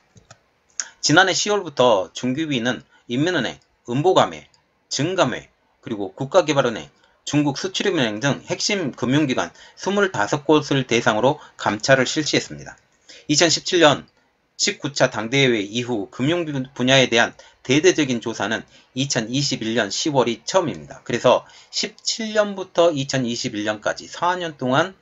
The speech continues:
커다란 금융 조사는 없었는데 이번에 대대적으로 조사한다. 이 시기가 이천이십일 년 시월이다. 그러면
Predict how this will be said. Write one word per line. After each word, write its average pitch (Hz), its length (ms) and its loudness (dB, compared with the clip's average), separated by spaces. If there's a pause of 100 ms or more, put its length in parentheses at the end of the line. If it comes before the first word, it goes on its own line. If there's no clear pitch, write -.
(440)
커다란 190 840 4
금융 135 540 -2 (480)
조사는 143 440 0
없었는데 107 600 -4
이번에 120 600 0
대대적으로 110 640 -2
조사한다. 85 560 -6 (920)
이 123 160 2
시기가 143 520 2
이천이십일 117 760 -4
년 127 160 -2
시월이다. 90 580 -8 (1200)
그러면 101 500 -2